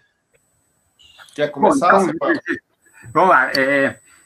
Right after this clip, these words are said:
Speaker 2: eu acho que quando a gente fala em fundamentos, a gente tem duas coisas, é, em, em vista. Primeiro, uma questão mais fácil, mais corriqueira, que tem a ver com a nossa vida,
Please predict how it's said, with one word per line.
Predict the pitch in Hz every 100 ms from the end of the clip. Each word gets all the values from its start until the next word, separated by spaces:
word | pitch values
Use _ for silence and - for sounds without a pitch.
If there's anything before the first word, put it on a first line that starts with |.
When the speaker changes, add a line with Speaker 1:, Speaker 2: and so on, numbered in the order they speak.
| - -
Speaker 2:
eu | - 180
acho | 202
que | - 185 170
quando | 190 214
a | 180
gente | 170 -
fala | 147 135
em |
fundamentos, | 120 139 127 117 156 147 - 107 123
a | 120
gente | 139 139 - -
tem | - 139 139 113 _ _ _ _ _ _ _
duas | 233 240 190 -
coisas, | 170 165 147 123 127 113 - - _ _ _ -
é, |
em, | 110 107 107 110 107 92
em | 120 113
vista. | 107 85 - - - - - - -
Primeiro, | - 240 240 262
uma | 240 220
questão | 233 202 220
mais | 202 196 -
fácil, | - 170 170 - 139
mais | 131 143 -
corriqueira, | 147 131 123 - 135 123 -
que |
tem | -
a | 117
ver | 110
com | 110
a | 110
nossa | 104 101
vida, | 107 139